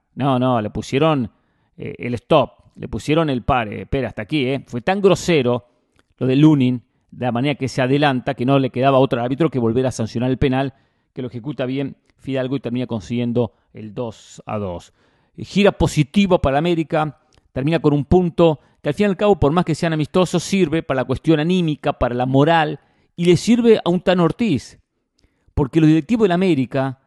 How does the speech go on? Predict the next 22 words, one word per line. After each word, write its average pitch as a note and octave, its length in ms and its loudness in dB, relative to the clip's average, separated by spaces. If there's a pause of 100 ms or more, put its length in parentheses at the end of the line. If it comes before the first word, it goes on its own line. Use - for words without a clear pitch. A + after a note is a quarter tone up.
(180)
como D3 220 -2
trabajan D#3+ 500 0
muchos E3+ 400 4
directivos D3+ 640 2 (320)
en, A#2+ 300 -6
de C3+ 140 -4
Televisa, C#3 840 0 (140)
de C#3+ 140 -2
la C#3+ 80 2
Federación C3 400 0
Mexicana, C#3 800 -2 (180)
que A#2 80 -10
termina C3+ 280 -4
siendo C3+ 260 -2
más C3+ 180 0
de C3+ 80 0
lo C3+ 100 4
mismo, C3+ 500 0 (340)
actúan G3+ 380 0
rápidamente. E3+ 880 -4 (320)
Malos G3+ 360 2
resultados, D#3 800 0